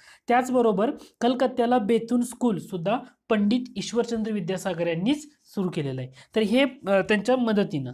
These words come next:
त्याचं मदत केलेलं आहे. पंडित ईश्वरचंद्र विद्यासागर यांच्याबद्दलच्या तीन गोष्टी लक्षात ठेवायच्या, बेतून स्कूल, बहुविवाह नावाचं पुस्तक आणि सोमप्रकाश हे वृत्तपत्र. त्याच्यानंतर पुढचा जो प्रश्न आहे,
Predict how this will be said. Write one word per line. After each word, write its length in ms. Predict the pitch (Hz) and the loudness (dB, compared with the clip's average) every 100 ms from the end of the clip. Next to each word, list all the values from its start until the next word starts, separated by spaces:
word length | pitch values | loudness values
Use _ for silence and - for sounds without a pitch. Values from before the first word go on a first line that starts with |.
| - | -10
त्याचं 220 | 175 170 | -8 -6
मदत 180 | 175 160 - | -4 -4 -6
केलेलं 200 | 135 123 | -8 -8
आहे. 200 | 127 180 | -8 -2
पंडित 180 | 208 269 | -2 -2
ईश्वरचंद्र 440 | 202 190 254 262 247 | -4 -6 -2 0 2
विद्यासागर 420 | 220 220 220 208 | 2 -2 -2 -4
यांच्याबद्दलच्या 600 | 202 180 185 185 185 208 - | -4 -4 -6 -4 -4 -6 -2
तीन 160 | 269 247 | -2 0
गोष्टी 320 | 165 - 214 | -4 -6 -8
लक्षात 240 | 185 147 | -6 -10
ठेवायच्या, 360 | - 135 127 139 | -12 -16 -14 -8
बेतून 300 | 165 165 214 | -6 -4 -6
स्कूल, 340 | 208 - 277 294 - _ | -6 -4 -2 -2 -6 _
बहुविवाह 720 | 170 180 202 214 208 202 202 196 - _ 196 | -2 0 2 2 2 2 2 -2 -8 _ -4
नावाचं 360 | 190 185 185 | 0 0 -2
पुस्तक 360 | 185 190 - 302 381 _ - | -8 -8 -2 -2 -2 _ -6
आणि 180 | 196 262 | -4 -2
सोमप्रकाश 640 | - 208 - 175 175 165 | 0 0 0 -4 -6 -4
हे 60 | 285 - | -6 -4
वृत्तपत्र. 500 | 180 - 147 135 139 _ _ _ _ _ _ _ _ _ _ _ _ _ _ | -8 -8 -12 -14 -18 _ _ _ _ _ _ _ _ _ _ _ _ _ _
त्याच्यानंतर 360 | 247 254 294 294 | -2 2 2 0
पुढचा 300 | - 247 294 | 0 0 2
जो 120 | 294 | 0
प्रश्न 340 | 294 254 - | 0 -2 -2
आहे, 100 | 233 | -4